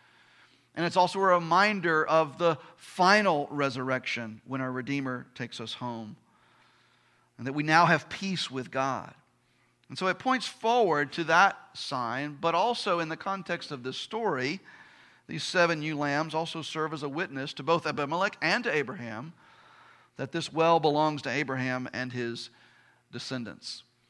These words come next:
And we'll see this well over and over again in the story of Genesis. And they na-, they name this land Beersheba. And that's really a play on words, Beersheba. Sheba,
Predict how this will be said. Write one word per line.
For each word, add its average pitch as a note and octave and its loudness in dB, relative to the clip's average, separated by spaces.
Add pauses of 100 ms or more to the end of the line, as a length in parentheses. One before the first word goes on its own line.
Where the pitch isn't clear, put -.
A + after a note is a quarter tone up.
(240)
And A#2 -10
we'll C3+ -4
see G3+ -2
this C3 -4
well D#3 0
over D3 -4
and D3 -6
over B2+ -6
again B2+ -6
in C3 -10
the B2+ -12
story A2+ -12
of A2+ -18
Genesis. C#3 -14 (300)
And D#3+ 0
they E3 0
na-, D#3+ 0
they D3+ -4
name F#3+ -4
this F3+ -2
land D#3+ 0
Beersheba. D3+ -4 (1120)
And C#3+ -2
that's D#3+ -2
really F3 2
a D3+ 2
play F#3 8
on F3+ 6
words, E3 0
Beersheba. D#3+ 4
Sheba, D#3+ 6